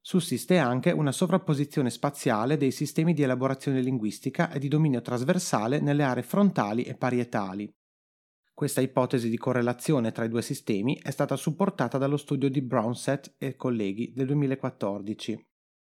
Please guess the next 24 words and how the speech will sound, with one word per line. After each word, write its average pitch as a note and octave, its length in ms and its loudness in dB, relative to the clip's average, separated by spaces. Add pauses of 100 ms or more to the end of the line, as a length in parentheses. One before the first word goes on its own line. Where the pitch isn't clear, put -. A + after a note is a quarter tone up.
(180)
In C3 100 -2
questo C#3+ 280 2
caso A#2 520 0
è D3 60 -4
stata C3+ 280 -4
riscontrata C#3+ 640 0
una A#2 160 0
correlazione D3 640 0
positiva C#3 640 -2
tra - 160 -2
l'attività C3+ 480 0
della A#2+ 180 0
corteccia C3 480 -2
frontale B2+ 420 0
media B2+ 520 2
e C#3+ 100 -4
le C3+ 80 2
abilità D3 400 2
comunicative C#3+ 760 0
di D3 100 -2
individui C#3+ 500 0
con D#3+ 200 0
afasia D#3 360 0
cronica. G2+ 560 -6